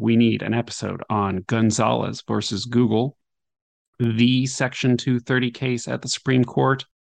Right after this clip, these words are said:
Oral argument will be occurring on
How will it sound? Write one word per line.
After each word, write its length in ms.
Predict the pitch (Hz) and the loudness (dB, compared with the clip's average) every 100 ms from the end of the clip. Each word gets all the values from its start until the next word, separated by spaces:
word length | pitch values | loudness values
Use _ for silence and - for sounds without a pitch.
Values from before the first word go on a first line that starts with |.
| _ _ _ _ - | _ _ _ _ 0
Oral 320 | 170 180 160 | 6 6 8
argument 460 | 165 165 165 165 104 | 6 6 6 4 4
will 260 | 143 151 | 4 6
be 200 | 147 151 | 6 2
occurring 420 | 139 135 147 147 147 | 0 0 0 0 2
on 220 | 123 | 0